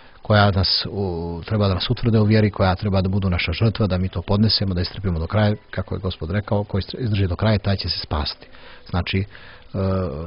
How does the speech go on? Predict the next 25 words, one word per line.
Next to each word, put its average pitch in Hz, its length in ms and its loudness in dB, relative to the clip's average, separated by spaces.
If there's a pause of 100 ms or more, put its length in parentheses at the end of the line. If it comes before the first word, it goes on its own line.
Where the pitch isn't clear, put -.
(460)
što - 140 -4
se - 80 -4
tiče 110 260 4
pažnje, 110 360 4
evo, 101 160 4
Svetac 98 340 -2
navodi 104 240 2
sve 120 200 2
to, 107 220 0
mi 110 140 6
možemo 110 260 6
da 95 60 4
se - 120 -2
trudimo, 151 360 4
ali 127 100 6
jednostavno 120 460 2
svijet 120 300 2
ide 104 180 4
svojim 92 220 0
tokom, 113 420 2
e, 110 40 -2 (920)
mi 101 160 2
smo 101 160 -2
tu, 98 280 0 (640)
e, - 40 -2